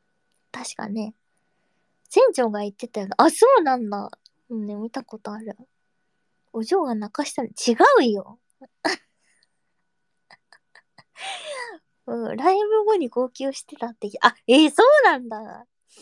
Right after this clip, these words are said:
ヤゴの真顔って見たことあります？あ、いや、あるよ。一生ニコニコしてるわけじゃないからね。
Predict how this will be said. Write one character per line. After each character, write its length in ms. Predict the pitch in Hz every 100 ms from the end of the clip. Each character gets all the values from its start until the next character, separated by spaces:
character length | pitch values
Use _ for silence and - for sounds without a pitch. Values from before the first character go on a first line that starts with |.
| - _ _ _ _ _ _ -
ヤ 160 | 247
ゴ 200 | 370 381
の 120 | 269
真 220 | 208 208 220
顔 160 | 285
っ 60 | 320
て 180 | - 320
見 120 | 349
た 140 | 370
こ 100 | 294
と 140 | 226 214
あ 60 |
り 140 | 214 240
ま 140 | 302
す？ 160 | 311 - -
あ、 120 | -
い 40 | -
や、 60 | - 311 277
あ 40 | - 508
る 80 |
よ。 120 | 311 247 - 640 -
一 200 | 302 320
生 200 | - 494 508 453
ニ 120 | 466
コ 80 | 480 440
ニ 100 | 370
コ 140 | 311
し 100 | 311
て 140 | -
る 80 | 294
わ 100 | 302
け 160 | 294 247
じ 80 | 214
ゃ 60 |
な 140 | 214 262
い 100 | 269
か 140 | 240
ら 120 | 196
ね。 280 | 196 202 214